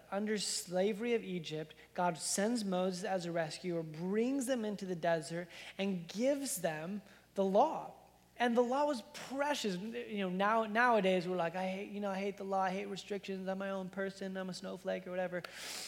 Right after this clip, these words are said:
But back then, the law was, was so precious for them because it made them who they were. And in the law, God gave them very, very clear guidelines,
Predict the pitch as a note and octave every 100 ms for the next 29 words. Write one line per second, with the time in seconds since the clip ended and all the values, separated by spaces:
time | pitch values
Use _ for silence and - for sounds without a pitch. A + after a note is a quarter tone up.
0 | - F#3 G#3+ G#3+ - - - - - F3+
1 | A#3+ F#3 F#3+ D4 C4 A3+ G#3+ A#3 C#4 B3
2 | F#3+ - - F#3+ G#3+ F3 F#3+ F#3 - -
3 | C4 C4+ A3 - E3 - C#4 - - F#3+
4 | E3+ C#3+ - G#3+ - - _ _ F3+ F#3+
5 | A#3 G3 G3+ G3+ A#3 A#3 A3+ F3+ A3 F#3
6 | D#3+ D#3 D#3+ C#4 - D3+ - - _ -
7 | - - _ G#3+ A3+ - D4+ E4+ C#4 A3+
8 | G#3 B3+ C4+ G#3+ F3 F3+ A3 B3 A3+ A3
9 | G3+ G#3 F#3+ F#3+ E3+ E3+ F#3+ A3 C4 C4
10 | G3+ G3 G3 F#3+ - F#3+ F3 F#3+ G3+ C4+
11 | A3 E3+ E3 D#3 C#3+